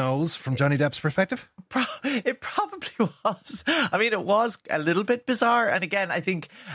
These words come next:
Speaker 2: um, what, what Victoria Mary was, was recounting was that Shane was a great believer in forgiveness, and that he even was urging, uh, Johnny Depp to forgive, uh, his, his former wife, uh,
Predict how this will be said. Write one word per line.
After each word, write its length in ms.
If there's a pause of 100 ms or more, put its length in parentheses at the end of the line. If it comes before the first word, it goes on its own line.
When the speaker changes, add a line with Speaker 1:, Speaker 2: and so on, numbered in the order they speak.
(100)
Speaker 2:
um, 260
what, 280
what 200
Victoria 400
Mary 260
was, 240
was 240
recounting 520
was 240
that 180
Shane 280
was 120
a 60
great 200
believer 400
in 160
forgiveness, 760 (380)
and 200
that 120
he 80 (120)
even 340
was 280 (100)
urging, 500
uh, 180
Johnny 320
Depp 260
to 140
forgive, 560 (100)
uh, 240
his, 400
his 220
former 380
wife, 420 (440)
uh, 160